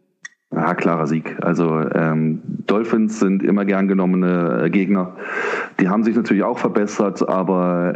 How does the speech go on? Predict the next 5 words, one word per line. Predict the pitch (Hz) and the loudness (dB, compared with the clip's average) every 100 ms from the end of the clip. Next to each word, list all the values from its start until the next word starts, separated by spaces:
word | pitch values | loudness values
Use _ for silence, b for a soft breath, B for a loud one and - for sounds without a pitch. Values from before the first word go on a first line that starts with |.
| - | 0
ähm, | 85 82 82 80 80 80 - - - B B B - | 0 0 0 0 0 -2 -4 -6 -10 B B B -8
ich | - 104 - | 0 0 0
sag | 104 98 | -2 0
mal, | 104 101 98 95 95 95 85 - - - - - - - - - - | 0 2 2 2 2 2 2 0 0 0 0 0 0 0 -2 -4 -2
boah, | 90 87 85 85 82 - | 0 2 0 0 -2 -6